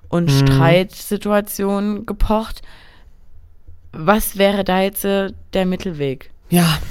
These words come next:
Speaker 2: gute Frage. Ich, also ich habe
Speaker 1: Mhm.
Speaker 2: keine konkrete Antwort drauf, ob, weil ich nicht weiß,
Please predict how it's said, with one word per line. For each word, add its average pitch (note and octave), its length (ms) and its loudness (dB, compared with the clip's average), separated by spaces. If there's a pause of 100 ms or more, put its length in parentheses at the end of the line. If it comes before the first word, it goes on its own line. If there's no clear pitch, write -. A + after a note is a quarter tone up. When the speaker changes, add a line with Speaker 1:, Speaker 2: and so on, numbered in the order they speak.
(120)
Speaker 2:
gute E3+ 260 2
Frage. E3+ 500 4 (1000)
Ich, E3 200 -2
also E3+ 200 2
ich E3+ 120 -2
habe F3+ 220 4
Speaker 1:
Mhm. F#3 40 -8
Speaker 2:
keine E3+ 320 2
konkrete E3 580 0
Antwort E3 440 -2
drauf, D3+ 260 2 (420)
ob, D3+ 300 0 (220)
weil D3 240 4
ich D3+ 140 -4
nicht D#3 220 -2
weiß, C#3 460 0